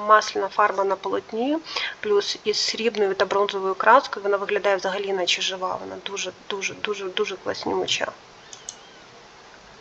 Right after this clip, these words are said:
Тут ідентифікація теж йде узора. І подивіться, кожна ідентифікує, Google ідентифікує все як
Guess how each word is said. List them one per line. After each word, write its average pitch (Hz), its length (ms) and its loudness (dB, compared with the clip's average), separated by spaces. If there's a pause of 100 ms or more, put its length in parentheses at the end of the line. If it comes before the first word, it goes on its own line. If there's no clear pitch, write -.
(360)
Тут 220 200 -2
ідентифікація 190 640 0
теж 262 260 0
йде 254 180 2
узора. 226 580 4 (280)
І 220 140 0
подивіться, 226 760 4 (640)
кожна 240 400 6
ідентифікує, 254 920 2 (320)
Google 226 300 4
ідентифікує 226 680 -2
все 254 320 2
як 214 320 2